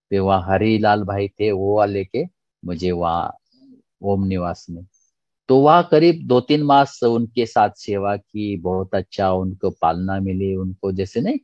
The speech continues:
मेरा जैसे बेटा है ऐसा उनको जैसे भाव, क्योंकि उनके साथ ही रहते थे, उनके साथ घूमना, उनके साथ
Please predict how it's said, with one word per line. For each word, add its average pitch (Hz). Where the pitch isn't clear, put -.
मेरा 101
जैसे 101
बेटा 95
है 87
ऐसा 101
उनको 98
जैसे 107
भाव, 101
क्योंकि -
उनके 135
साथ 135
ही 151
रहते 135
थे, 127
उनके 120
साथ 113
घूमना, 113
उनके 110
साथ 104